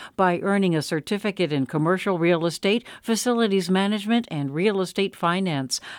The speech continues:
Classes begin the week of April eleventh. Sign up at B U dot E D U slash professional.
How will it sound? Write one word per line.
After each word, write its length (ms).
Classes 440
begin 340
the 80
week 280
of 100
April 420
eleventh. 480
Sign 300
up 160
at 240
B 100
U 220
dot 300
E 200
D 100
U 420
slash 540
professional. 800